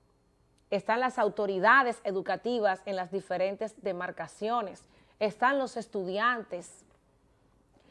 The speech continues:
Y de manera injusta han entrado en calificativos que desde ayer estoy leyendo en las redes sociales. Y uno siente pena al ver que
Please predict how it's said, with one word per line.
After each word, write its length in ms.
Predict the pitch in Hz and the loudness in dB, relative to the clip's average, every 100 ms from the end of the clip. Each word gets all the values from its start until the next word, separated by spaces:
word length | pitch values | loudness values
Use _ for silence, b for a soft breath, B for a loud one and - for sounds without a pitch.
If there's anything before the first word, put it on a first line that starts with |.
| b | b
Y 120 | 254 | 6
de 100 | 277 | 10
manera 500 | 302 294 277 339 392 | 10 10 8 6 6
injusta 960 | 370 320 277 - 311 311 - - 151 - _ b b b b b | 6 4 2 0 0 0 -2 -6 -8 -8 _ b b b b b
han 220 | 226 294 | 8 8
entrado 640 | 311 294 294 285 285 277 | 6 8 8 8 8 8
en 340 | 262 247 233 226 | 6 4 0 2
calificativos 1300 | 247 240 233 240 - 208 269 294 214 185 - - - _ _ - | 4 4 2 0 2 4 4 4 4 0 -6 -16 -20 _ _ -4
que 160 | 196 | -2
desde 240 | 180 190 202 | -2 -2 0
ayer 540 | 175 214 247 254 240 | 2 2 2 0 -2
estoy 260 | 196 - 226 | -8 -4 2
leyendo 460 | 233 202 233 220 | 4 4 2 2
en 40 | 190 | 0
las 140 | 180 | 0
redes 240 | 185 202 208 | 0 -2 -2
sociales. 760 | 190 - 220 208 165 - - _ b b b b b - | -10 -2 2 4 2 -4 -16 _ b b b b b 2
Y 140 | 240 | 6
uno 180 | 302 381 | 6 4
siente 340 | 339 359 311 | 2 2 0
pena 420 | 262 208 175 147 - _ _ _ _ _ _ _ _ _ B B B - | 2 2 2 -2 -8 _ _ _ _ _ _ _ _ _ B B B 8
al 180 | 247 247 | 10 12
ver 400 | 320 349 269 208 | 12 12 6 6
que 420 | 262 254 247 | 8 8 6